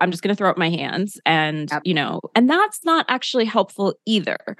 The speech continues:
Speaker 2: Mm-hmm.
Speaker 1: Because the reality is, in the same way that we know study after study shows that, like, exercise,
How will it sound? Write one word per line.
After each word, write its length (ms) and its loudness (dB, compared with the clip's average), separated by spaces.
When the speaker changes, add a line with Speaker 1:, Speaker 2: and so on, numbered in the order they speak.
Speaker 2:
Mm-hmm. 200 -2
Speaker 1:
Because 200 4
the 100 2
reality 440 2
is, 140 0
in 160 -2
the 60 0
same 360 0
way 240 0
that 160 -2
we 140 2
know 520 0
study 460 0
after 280 -4
study 380 2
shows 360 -2
that, 200 -6
like, 220 -2
exercise, 760 -2